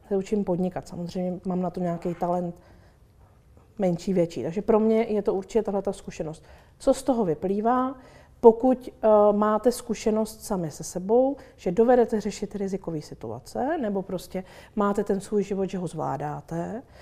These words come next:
tak bych se toho vůbec nebála. Pokud vnímáte, že, eh, já sama jsem měla teď prostě, eh,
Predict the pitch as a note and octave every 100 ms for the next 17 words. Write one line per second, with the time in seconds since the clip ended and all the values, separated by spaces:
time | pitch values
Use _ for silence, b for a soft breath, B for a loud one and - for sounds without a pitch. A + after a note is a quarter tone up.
0 | B B - G3+ G3+ F#3+ G3 F3+ F#3 F#3
1 | F3 E3+ E3 D#3+ D#3 D#3+ E3 B B B
2 | A3+ B3 A3 - G#3 A3 A#3 A3+ A3 G#3+
3 | G#3+ G3+ G#3+ G3+ G3 G3+ - G#3 G3 G3
4 | F#3+ F#3+ G3 B B - G#3 G3+ G3 A3
5 | A#3+ A3 A3 G#3 G3+ G3 G#3 G3 - G#3
6 | G3 F#3+